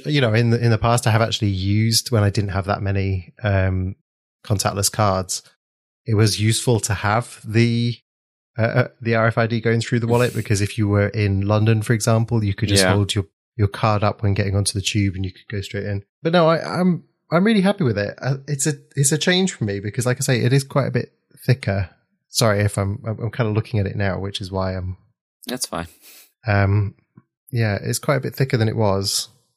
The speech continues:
Speaker 1: but, uh, yeah, I like it.
Speaker 2: Uh, that wallet is actually as thick as my wallet is right now, and
Speaker 1: Yes.
Speaker 2: I went down to that wallet, and that was very thin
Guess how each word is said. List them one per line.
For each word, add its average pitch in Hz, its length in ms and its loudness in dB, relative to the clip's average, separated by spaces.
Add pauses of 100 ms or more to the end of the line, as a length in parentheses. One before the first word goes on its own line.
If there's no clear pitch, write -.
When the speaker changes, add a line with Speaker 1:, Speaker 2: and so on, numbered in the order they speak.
(140)
Speaker 1:
but, 104 300 -2
uh, 107 160 4 (100)
yeah, 165 260 0
I 156 60 -2
like 180 240 -2
it. - 140 -4 (500)
Speaker 2:
Uh, 110 200 2
that 147 280 2
wallet 135 380 4
is 104 160 0
actually 98 720 0 (960)
as - 200 -4
thick - 360 -2
as 104 200 0
my 98 220 2
wallet 92 340 2
is 92 300 0
right 87 220 2
now, 76 640 0
and 92 360 0
Speaker 1:
Yes. 90 160 -8 (400)
Speaker 2:
I 117 240 2
went 117 340 0
down 101 400 0
to 92 120 -6
that 82 160 0
wallet, 87 300 0
and 92 160 0
that 92 180 -2
was 85 340 0
very 87 300 0
thin 82 440 -2